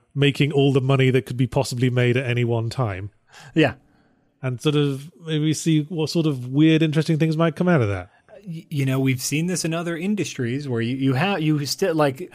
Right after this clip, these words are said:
Speaker 2: uh, the, the problem, the problem with modern Western triple A's is they have their tentpole games,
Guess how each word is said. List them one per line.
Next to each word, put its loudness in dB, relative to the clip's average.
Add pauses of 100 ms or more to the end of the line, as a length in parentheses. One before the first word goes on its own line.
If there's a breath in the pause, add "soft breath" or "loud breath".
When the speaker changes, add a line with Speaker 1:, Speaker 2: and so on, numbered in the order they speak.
(240 loud breath)
Speaker 2:
uh, 0
the, -2
the 0
problem, -4
the 0
problem 0
with -2
modern 0
Western 0
triple -4
A's -8
is -2
they -2
have -2
their 2
tentpole -4
games, -4